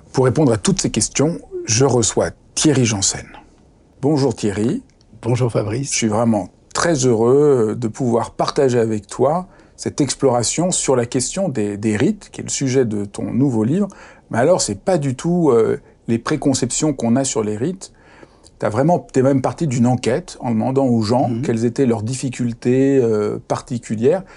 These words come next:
Speaker 1: et comment peut-être la solution pour transformer nos difficultés, c'est, euh, d'inventer des rites. Peut-être tu pourrais nous parler de ce que les gens t'ont dit de, de, et de ton enquête.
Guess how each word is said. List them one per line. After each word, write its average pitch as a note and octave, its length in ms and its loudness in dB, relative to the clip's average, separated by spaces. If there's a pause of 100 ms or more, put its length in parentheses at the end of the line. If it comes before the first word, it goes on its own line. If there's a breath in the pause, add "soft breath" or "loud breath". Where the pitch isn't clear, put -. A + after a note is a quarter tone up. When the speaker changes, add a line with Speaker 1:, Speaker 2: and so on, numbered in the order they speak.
(380 loud breath)
Speaker 1:
et C3+ 160 2
comment D#3+ 340 2
peut-être E3 640 -2
la A#2 100 -2
solution C3 720 -2 (240)
pour A#2 140 -8
transformer C3+ 500 0
nos A2+ 140 2
difficultés, A#2 760 -4 (400 loud breath)
c'est, C#3+ 420 2
euh, A2 220 2
d'inventer A#2 580 0
des A2 140 -2
rites. G2+ 320 -6
Peut-être C#3+ 240 0
tu B2 100 -10
pourrais B2+ 340 -2
nous G#2+ 140 -2
parler C3+ 460 -2 (720 loud breath)
de B2+ 80 -4
ce G#2 80 -2
que C#3 120 0
les B2+ 120 4
gens D3 160 0
t'ont A2+ 160 -2
dit C#3 460 0
de, G#2 440 -2
de, A#2 240 -12
et A#2+ 120 -2
de A#2 80 0
ton A#2 200 2
enquête. A2 520 -2